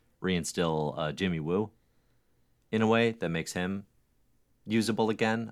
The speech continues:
Um, I mean, by the end of this, you know, spoilers, but it makes him the head of the Atlas Foundation. So it, it kinda, like,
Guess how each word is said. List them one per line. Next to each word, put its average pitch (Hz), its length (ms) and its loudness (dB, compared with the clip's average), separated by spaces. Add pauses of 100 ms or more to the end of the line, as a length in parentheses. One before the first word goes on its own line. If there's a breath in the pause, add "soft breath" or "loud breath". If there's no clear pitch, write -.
Um, 85 280 0
I 101 60 -2
mean, 101 120 0
by 87 140 2
the 85 100 0
end 113 140 4
of 69 120 -4
this, 76 260 -12
you 78 80 -14
know, 69 80 -14
spoilers, 80 460 -6
but 85 140 -8
it - 20 -4
makes 85 220 -6
him 82 80 -6
the 71 60 -8
head 87 200 -2
of 73 60 -6
the 73 140 -8
Atlas 87 340 -2
Foundation. 85 580 -6 (460)
So 131 160 4
it, 117 140 4
it 127 120 2
kinda, 160 220 4
like, 95 260 2